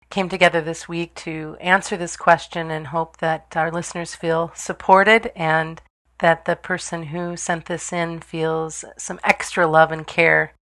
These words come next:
We are here to support you and look forward to receiving more of your questions, and we will answer them soon.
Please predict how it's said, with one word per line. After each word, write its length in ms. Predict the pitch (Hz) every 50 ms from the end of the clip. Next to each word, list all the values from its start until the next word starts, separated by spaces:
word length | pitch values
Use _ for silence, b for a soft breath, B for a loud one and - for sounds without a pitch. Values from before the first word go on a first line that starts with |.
| - -
We 160 | 170 170 175
are 100 | 170 170
here 440 | 160 - - 196 190 190 185 185 185
to 360 | 185 - - 185 180 175 170
support 460 | - - - - - - 175 180 -
you 260 | 170 170 170 170 170
and 300 | 165 151 151 165 165 170
look 180 | 165 170 170 -
forward 360 | - - 180 170 170 175 170
to 100 | - -
receiving 480 | 170 170 - - - 180 160 170 170 165
more 420 | 165 165 170 175 175 185 202 220
of 220 | 226 - 170 156 156
your 140 | 165 165
questions, 720 | - - - 175 160 - - - 202 202 214 220 214 -
and 140 | 175 160 156
we 120 | 160 160 165
will 180 | 160 160 165
answer 380 | 160 160 160 160 151 - - 175
them 160 | 180 185 185
soon. 400 | - - 226 240 262 262 202 147